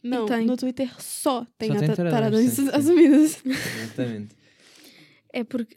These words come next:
Speaker 2: é, não é uma rede social de pais. Então eles podem, tipo, de
Speaker 3: Sim, é
Speaker 2: facto,
Speaker 3: uma
Speaker 2: ser
Speaker 3: rede social de
Speaker 2: mais
Speaker 3: pais. Eh, mas é isso, é, o Instagram, querendo ou não, é mais familiar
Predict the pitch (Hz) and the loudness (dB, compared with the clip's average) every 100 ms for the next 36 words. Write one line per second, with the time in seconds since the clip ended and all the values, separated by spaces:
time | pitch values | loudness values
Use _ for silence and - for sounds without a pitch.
0 | - - _ _ _ _ - 226 233 233 | -14 -14 _ _ _ _ -6 -4 -2 -2
1 | 233 220 226 226 214 - 208 196 185 - | -4 -6 -10 -10 -10 -12 -12 -10 -12 -20
2 | _ _ _ _ _ _ _ 202 196 202 | _ _ _ _ _ _ _ -20 -14 -12
3 | 208 - 208 208 202 - 143 - 170 151 | -12 -10 -10 -8 -10 -14 -10 -4 -2 -2
4 | 143 147 147 143 - 147 202 - 113 104 | -4 -4 -4 -4 -4 -4 -6 -8 -8 -8
5 | 104 - _ _ - 117 117 107 - - | -10 -20 _ _ -8 -6 -6 -8 -10 -6
6 | 156 196 196 135 - - _ 139 156 165 | 0 0 0 -4 -6 -12 _ -6 -6 -4
7 | 139 113 104 104 - 117 117 113 110 123 | -6 -6 -8 -12 -12 -10 -8 -8 -10 -12
8 | 123 _ 113 117 120 127 131 135 - _ | -16 _ -8 -6 -6 -6 -8 -10 -16 _
9 | _ _ _ _ - 123 127 131 131 127 | _ _ _ _ -10 -8 -6 -6 -4 -2
10 | 113 107 101 | -2 -4 -12